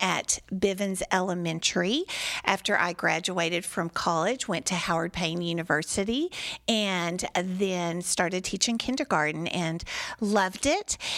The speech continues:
And that's where I first met you and your wonderful Walker child,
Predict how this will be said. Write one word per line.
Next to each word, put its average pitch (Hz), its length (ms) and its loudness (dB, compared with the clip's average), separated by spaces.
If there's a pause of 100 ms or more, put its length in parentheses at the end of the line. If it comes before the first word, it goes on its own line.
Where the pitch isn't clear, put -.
(200)
And 196 380 2
that's - 380 0
where 175 140 2
I 175 40 -2
first - 360 -2
met 170 240 0
you 175 460 2
and 208 180 0
your 180 260 -2
wonderful 170 680 0
Walker 160 460 0
child, 165 580 -2